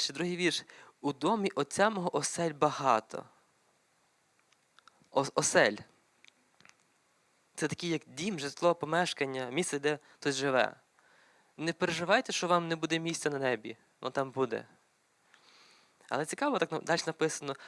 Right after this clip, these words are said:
"А коли б не так, сказав би я вам: іду приготувати місце вам". Тобто, якби не було достатньо місць, Ісус сказав би: "Іду приготувати місце".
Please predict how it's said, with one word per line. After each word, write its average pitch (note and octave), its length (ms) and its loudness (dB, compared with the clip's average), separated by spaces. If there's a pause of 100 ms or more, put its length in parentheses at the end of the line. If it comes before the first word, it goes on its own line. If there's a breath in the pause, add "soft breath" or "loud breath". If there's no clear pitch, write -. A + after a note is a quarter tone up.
(240 loud breath)
"А D3 140 -2
коли G3 300 2
б - 120 -14
не D#3+ 100 2
так, A#3 400 4
сказав F3+ 520 2
би D#3 100 -4
я E3 120 0
вам: D3+ 360 0
іду D#3 340 -2
приготувати D3+ 720 0
місце D#3 440 -4
вам". C#3 340 0 (500)
Тобто, D#3 360 0 (460 loud breath)
якби C#3+ 360 2
не G#3 160 0
було F3+ 160 8
достатньо F3+ 540 2
місць, G#3 480 0 (1400 soft breath)
Ісус - 180 2
сказав F#3+ 380 6
би: E3 60 -2
"Іду - 200 0
приготувати D3+ 580 4
місце". - 460 -6